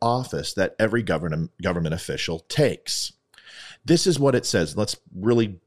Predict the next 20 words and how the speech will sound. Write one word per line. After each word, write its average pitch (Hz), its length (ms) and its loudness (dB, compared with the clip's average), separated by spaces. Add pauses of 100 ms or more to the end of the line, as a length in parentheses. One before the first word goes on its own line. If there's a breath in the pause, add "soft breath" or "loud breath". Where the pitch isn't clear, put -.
(140)
dive 92 240 2
into 87 160 0
this 80 200 -2
carefully. 80 560 -4 (320 loud breath)
"I 139 140 4
recognize 160 800 2
that 120 160 0
this 123 180 0
pledge 101 440 0
is 110 120 -2
part," - 400 0
and 98 100 0
this 104 160 -2
is 95 120 -6
them 101 160 0
saying, 76 280 -4
like, 76 200 -6
"I 85 80 -4
solemnly 73 480 -6
swear. 113 420 0